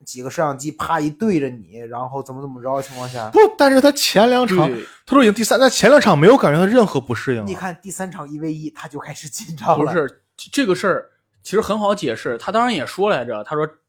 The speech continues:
Speaker 3: 前面太炸了，我想顶一顶。
Speaker 1: 啊，
Speaker 3: 然后
Speaker 1: 对呀。
Speaker 3: 然后这种情况下会造成什么呀？我要顶一顶，我把自己状态调上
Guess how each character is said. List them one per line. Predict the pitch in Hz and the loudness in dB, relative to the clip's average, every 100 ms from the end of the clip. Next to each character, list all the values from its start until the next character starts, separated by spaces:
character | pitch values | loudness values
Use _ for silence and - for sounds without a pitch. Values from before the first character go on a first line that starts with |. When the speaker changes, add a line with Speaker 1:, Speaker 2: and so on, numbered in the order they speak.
| _ | _
Speaker 3:
前 | - 156 | -4 -2
面 | 175 | -2
太 | 175 | -4
炸 | 147 180 131 | -2 0 0
了， | 110 | 0
我 | 120 | -4
想 | 139 139 139 | -4 -4 -6
顶 | _ 131 104 | _ -10 -8
一 | 135 | -10
顶。 | 123 | -10
Speaker 1:
啊， | 87 - | -14 -6
Speaker 3:
然 | 165 | 0
后 | 165 | 0
Speaker 1:
对 | 147 165 147 | 2 2 4
呀。 | 123 | 2
Speaker 3:
然 | 143 | 2
后 | 151 - _ _ _ _ _ | 0 -4 _ _ _ _ _
这 | 320 247 | 2 2
种 | 151 | 2
情 | - | -2
况 | 147 170 | -6 -4
下 | 151 139 | -4 -6
会 | - 160 | -10 -2
造 | 160 | -2
成 | 131 127 | -2 -6
什 | 120 | -10
么 | 107 | -8
呀？ | 104 | -8
我 | 113 147 | 0 2
要 | 185 | 2
顶 | - | -2
一 | 117 | -6
顶， | 143 117 | -6 -6
我 | |
把 | 117 | -6
自 | 123 - | -8 -6
己 | 131 | -6
状 | 123 127 | -2 -2
态 | 117 | -2
调 | - 107 | -6 -12
上 | 117 | -12